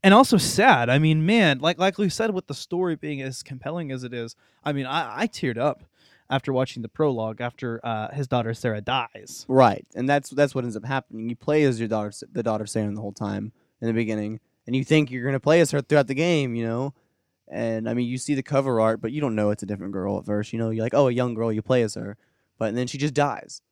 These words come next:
Speaker 1: And just there in the beginning, there's another moment right there in the house in order to learn more about what's going on in the background, because th-, this is basically day zero of when the infection happens, but there's a little bit on the news, and I,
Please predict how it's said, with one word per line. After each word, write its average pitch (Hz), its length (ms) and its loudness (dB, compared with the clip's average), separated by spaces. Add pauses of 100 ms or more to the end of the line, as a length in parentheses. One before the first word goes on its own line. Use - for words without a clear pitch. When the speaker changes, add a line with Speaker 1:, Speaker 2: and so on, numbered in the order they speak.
(200)
Speaker 1:
And 180 140 -10
just 220 200 4
there 311 120 0
in 214 80 2
the 170 60 2
beginning, 156 300 0
there's 139 160 -2
another 147 280 -2
moment 123 460 -4
right 127 200 -6
there 135 100 -2
in 127 60 -2
the 120 80 -6
house 127 400 -8 (340)
in 143 120 -4
order 127 160 -2
to - 120 -14
learn 123 280 -4
more 127 240 -2
about 117 320 -2 (420)
what's 135 300 -6
going 117 320 -2
on 110 200 -4
in 107 100 -8
the 113 60 -8
background, 117 460 -4
because 135 220 -6
th-, 190 180 4
this 196 160 8
is 202 80 0
basically 165 400 4
day 143 220 4
zero 127 320 2
of 113 80 -2
when 120 160 -2
the 107 80 -6
infection 127 420 -8
happens, 110 480 -10 (320)
but 135 140 -2
there's 135 160 0
a 131 60 -8
little 156 200 0
bit 147 140 0
on 139 100 0
the 120 80 -2
news, 127 400 -2
and 127 100 -8
I, 151 140 -2